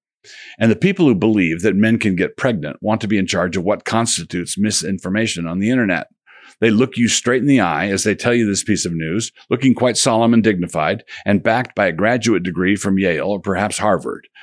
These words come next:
In short, the elites are bonkers. And if they persist in their frenzied clubbing of anybody who tries to talk retro sense,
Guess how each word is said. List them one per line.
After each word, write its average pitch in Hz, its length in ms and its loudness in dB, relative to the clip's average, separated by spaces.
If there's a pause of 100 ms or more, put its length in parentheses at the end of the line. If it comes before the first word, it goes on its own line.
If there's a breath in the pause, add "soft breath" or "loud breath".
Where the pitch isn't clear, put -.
(200 loud breath)
In 107 120 0
short, 92 400 2
the 101 120 0
elites 101 480 0
are 95 100 0
bonkers. 95 720 -2 (320 loud breath)
And 107 120 0
if - 80 -4
they 160 140 4
persist 95 580 -2
in 101 100 2
their 101 140 2
frenzied 98 560 0
clubbing 98 480 0
of 80 140 -8 (100)
anybody 87 400 2
who 90 80 -4
tries 104 280 -4
to 90 80 -12
talk 95 300 -6
retro 87 400 -4
sense, 78 480 -4